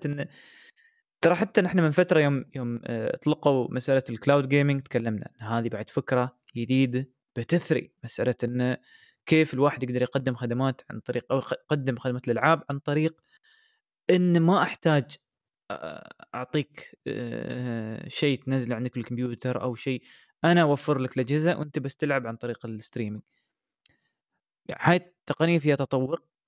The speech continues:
أيضًا. هذا الموضوع هذا بالذات من زمان ما شفنا تطور الصراحة فيه. اللهم إنه هو معالج إكس ثلاثين ستة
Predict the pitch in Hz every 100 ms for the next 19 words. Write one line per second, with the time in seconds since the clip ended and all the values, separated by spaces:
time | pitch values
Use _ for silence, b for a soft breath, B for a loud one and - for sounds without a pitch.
0 | - 123 123 120 123 120 113 117 143 165
1 | _ _ _ _ b b - 208 269 190
2 | 151 156 233 208 - _ _ _ - 170
3 | 156 202 190 151 - 127 - 127 104 -
4 | - - - - _ _ _ b b b
5 | b b - 156 185 196 180 165 170 160
6 | 151 165 147 151 156 139 156 165 - -